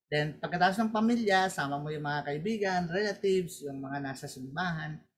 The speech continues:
Ah, yung journey natin, di tayo pwedeng mag-isa lang. Kailangan may kasama tayo.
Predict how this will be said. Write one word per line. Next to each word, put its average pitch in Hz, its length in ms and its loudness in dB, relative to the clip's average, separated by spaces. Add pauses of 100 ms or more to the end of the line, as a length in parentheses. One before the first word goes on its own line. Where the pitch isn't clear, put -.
(580)
Ah, 165 600 0
yung 202 280 2
journey 202 360 4
natin, 190 440 2
di 160 160 -4
tayo 151 220 0
pwedeng 151 320 -4
mag-isa 139 380 -8
lang. 123 360 -8 (1200)
Kailangan 165 440 2
may 156 120 0
kasama 127 420 -6
tayo. 117 460 -8